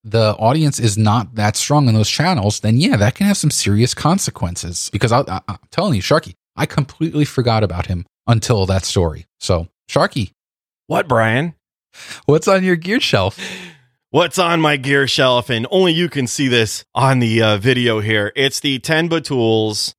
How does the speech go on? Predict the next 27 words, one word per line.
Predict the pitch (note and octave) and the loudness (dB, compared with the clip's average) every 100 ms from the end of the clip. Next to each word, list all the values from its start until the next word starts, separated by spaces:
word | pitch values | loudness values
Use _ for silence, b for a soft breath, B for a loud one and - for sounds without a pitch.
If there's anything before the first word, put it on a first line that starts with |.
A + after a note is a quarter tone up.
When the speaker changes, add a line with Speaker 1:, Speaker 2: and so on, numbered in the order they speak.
| - | -4
Speaker 2:
B | C#3 E3+ | 0 2
Y | E3 D3 D#3 | 4 2 2
O | C3 C3 C3+ | 0 0 0
B | B2 B2 A#2 | -2 -2 -4
ten | - C3 A2+ G2+ | -4 -2 -2 -2
camera | F#2 C3 A#2 A2+ | -6 -4 -2 -2
insert. | A2+ G#2+ G#2 - F2+ - | -4 -6 -4 -4 -6 -6
So | - D3 C3+ - - | -2 0 0 -4 -6
sometimes | - G#3+ A3+ E3 C#3 C3+ | -2 -2 0 0 0 -2
you | B2+ C3 | -2 0
have | C3 B2 - | 0 -2 -4
a | B2 | -6
backpack | G2+ A#2+ B2+ - A#2 F#2+ F2+ - - _ | -2 -2 -2 -2 -2 -2 -2 -6 -20 _
that | C3+ C3+ B2+ _ | -2 -2 -2 _
isn't | D3+ E3 E3+ D#3 C#3+ - | 0 0 0 -4 -4 -4
a | C3+ C3 C3 C#3 - _ | -2 0 0 -2 -6 _
camera | - E3+ A3+ A3 C3+ | -8 -2 0 0 0
backpack, | A2+ G#2+ - A#2 F#2+ - | 2 0 -2 -2 -2 -2
let's | G#2 - | -6 -4
say, | A#2+ G#2 | -2 0
but | G#2 D#3+ | 0 -2
you | D#3+ D#3+ | -2 -4
wanna | D#3+ F#3+ A#3+ | 0 0 0
carry | F#3+ F#3+ F3+ | -2 0 0
your | D3+ D3+ | 0 -2
camera | - C3+ C3 A#2+ | -2 -2 0 0
gear | A#2 A#2 A2+ | 0 2 0